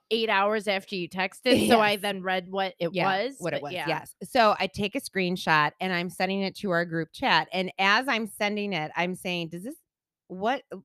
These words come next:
Speaker 2: like, I was sending, like, "What does this mean?" And I wrote back to the guy, "I don't know what that means."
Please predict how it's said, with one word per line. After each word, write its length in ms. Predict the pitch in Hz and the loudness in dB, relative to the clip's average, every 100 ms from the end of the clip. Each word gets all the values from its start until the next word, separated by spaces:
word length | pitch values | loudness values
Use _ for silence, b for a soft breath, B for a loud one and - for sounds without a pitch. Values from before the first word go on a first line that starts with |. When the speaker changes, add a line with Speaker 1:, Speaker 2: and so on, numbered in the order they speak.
| 190 | -2
Speaker 2:
like, 200 | 202 202 | 0 2
I 100 | 190 | 2
was 160 | 202 | 0
sending, 360 | - 247 262 240 | 0 0 0 -2
like, 200 | 190 180 | -2 -4
"What 280 | 175 180 180 | -2 -2 -2
does 120 | 180 | -10
this 160 | 170 190 | -12 -8
mean?" 400 | 302 294 160 139 _ _ _ _ _ _ _ | -6 -4 -6 -12 _ _ _ _ _ _ _
And 180 | 226 240 | 4 6
I 140 | 233 | 4
wrote 320 | 220 262 269 269 | 4 6 6 6
back 260 | 254 220 - | 2 2 -2
to 120 | 262 | -4
the 80 | 247 | 2
guy, 300 | 208 185 - | 4 6 4
"I 120 | 196 | 2
don't 120 | 196 | 2
know 120 | 190 180 | 0 0
what 140 | 170 | 0
that 140 | 151 | -2
means." 300 | 151 143 127 | -4 -8 -10